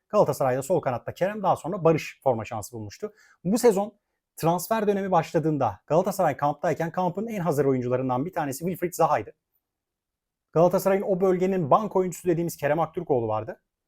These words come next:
Ama şu anki gelinen noktada Zaha Olimpik Lyon'da, Kerem Aktürkoğlu Benfica'da ve Galatasaray şu anda sol açıkta kullanabileceği sadece Barış Alper Yılmaz'a sahip. Yani geçen yıl Zaha'yı kazanmak için taşları yerinden oynattınız. Şimdi bu sezona geldiğimizde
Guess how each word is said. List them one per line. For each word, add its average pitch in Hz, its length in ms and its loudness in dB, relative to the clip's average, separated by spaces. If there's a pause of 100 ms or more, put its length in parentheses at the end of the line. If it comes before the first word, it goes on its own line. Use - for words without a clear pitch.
(240)
Ama 175 340 0 (120)
şu - 200 -2
anki 175 200 -4
gelinen 170 380 4
noktada 147 460 0 (280)
Zaha 160 500 2 (260)
Olimpik 160 360 0
Lyon'da, 175 380 2
Kerem 185 260 0
Aktürkoğlu 143 520 -2
Benfica'da 120 600 -2
ve 175 220 4 (220)
Galatasaray 170 600 4 (220)
şu - 160 -2
anda 135 200 2
sol 202 180 0
açıkta 151 320 0
kullanabileceği 165 480 -2
sadece 185 400 -2
Barış 156 180 2
Alper 139 260 0
Yılmaz'a 120 320 0
sahip. 101 280 -10 (400)
Yani 120 160 -2
geçen 131 260 0
yıl 202 100 0
Zaha'yı 170 280 4
kazanmak 180 400 0
için 156 160 -4
taşları 190 380 -2
yerinden 226 260 -2
oynattınız. 214 600 -8 (200)
Şimdi 127 480 -6
bu 208 80 -2
sezona 151 300 2
geldiğimizde 123 600 0